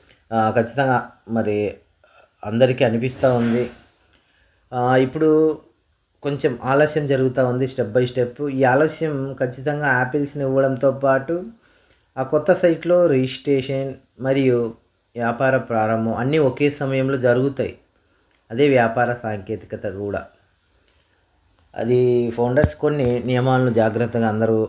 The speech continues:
అర్థం చేసుకోండి, జాగ్రత్తగా ఉండండి. అదేవిధంగా ఇప్పుడు కేవైసీ టైమ్, వన్ నేమ్, వన్ యూ, ఆ, వన్ ఐడీ.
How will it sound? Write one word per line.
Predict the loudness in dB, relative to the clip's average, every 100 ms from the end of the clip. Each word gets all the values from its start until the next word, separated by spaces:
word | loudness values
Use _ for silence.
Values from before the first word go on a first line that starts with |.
| -4
అర్థం | -6 -2 0 2
చేసుకోండి, | 2 0 -6 -4 -4
జాగ్రత్తగా | 0 0 2 -2 0
ఉండండి. | -2 -2 -6 -10 -18 _ _ _ _ _ _ _ _ _ -20 _ _ _ _ _
అదేవిధంగా | 2 4 6 4 4 4 4 0 -6 -10
ఇప్పుడు | -2 0 0 -2 -2
కేవైసీ | 2 4 4 2 -4
టైమ్, | -6 0 2 2 -2 -12 _ _ _ _ _ _ _ -6
వన్ | -2 0 0
నేమ్, | 0 0
వన్ | 0 0 0
యూ, | 0 0 0 -6 -18 _ _ _ _ _ _ _ _ _ _ -8
ఆ, | -2
వన్ | 4 4 4
ఐడీ. | 2 2 2 -2